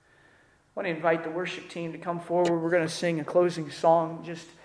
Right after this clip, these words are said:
as, as we conclude this morning. But as they're coming, I have one more question for you. My question for you this morning is this.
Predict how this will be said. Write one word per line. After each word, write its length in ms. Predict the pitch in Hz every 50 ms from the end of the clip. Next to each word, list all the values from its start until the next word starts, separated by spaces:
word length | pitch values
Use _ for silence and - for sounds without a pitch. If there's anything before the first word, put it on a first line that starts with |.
| - - _ -
as, 600 | - 156 160 143 139 165 165 165 160 165 - - -
as 260 | 175 165 160 156 156 160
we 240 | 165 175 165 160
conclude 580 | 165 165 - 165 156 - - 190 190 190 180 190
this 240 | 190 180 - - -
morning. 320 | 180 175 185 180 175 170 165
But 400 | 170 175 175 175 - - - - - - - _ _ _ _ _ _ _ - - -
as 160 | 185 180 180
they're 120 | 208 214
coming, 340 | 208 214 226 220 196 196 185
I 40 | 175
have 200 | 180 196 180 165
one 140 | 190 190 190
more 140 | 185 170 170
question 440 | - - 156 147 - - - 165
for 220 | - - 185 165 156
you. 140 | 156 160 170 - - _ - - - - - - - - - - - _ _ -
My 160 | - 175 180
question 480 | 180 - 226 226 202 - - - 208 185
for 140 | 156 - 185
you 100 | 190 190
this 240 | 170 - - - 180
morning 240 | 185 185 180 175
is 140 | 170 165 165
this. 400 | 170 160 160 160 - - - -